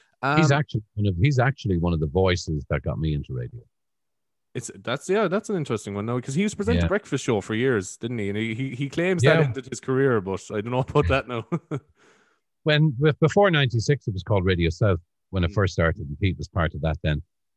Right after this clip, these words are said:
Speaker 1: But I think Pete, I think he, he enjoyed, uh, pirate more than the legitimate thing, you know? I mean, the whole idea of pirates in
Speaker 2: Yeah,
Speaker 1: the
Speaker 2: yeah.
Speaker 1: eighties was to push for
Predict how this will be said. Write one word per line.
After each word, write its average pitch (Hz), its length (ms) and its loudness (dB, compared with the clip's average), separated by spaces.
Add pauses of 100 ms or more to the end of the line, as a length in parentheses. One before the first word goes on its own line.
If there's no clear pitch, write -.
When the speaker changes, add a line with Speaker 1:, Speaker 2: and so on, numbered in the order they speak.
Speaker 1:
But 113 100 2
I 117 60 4
think 175 260 2
Pete, 143 260 2 (1500)
I 95 40 -8
think - 280 -2
he, 123 320 2
he 104 360 -2
enjoyed, 117 680 4 (400)
uh, 80 60 -14 (180)
pirate 113 500 0
more 92 340 2
than 85 340 0
the 80 100 -2
legitimate 82 500 0
thing, 82 160 -2
you 82 120 2
know? 95 60 2
I 104 40 2
mean, 110 120 2
the 113 80 4
whole 131 160 4
idea 127 220 2
of 120 80 0
pirates 131 360 2
in 123 80 4
Speaker 2:
Yeah, - 20 4
Speaker 1:
the 127 80 4
Speaker 2:
yeah. 131 160 2
Speaker 1:
eighties 104 180 -8 (100)
was 90 120 -4
to 104 100 -6
push - 360 0
for 110 520 2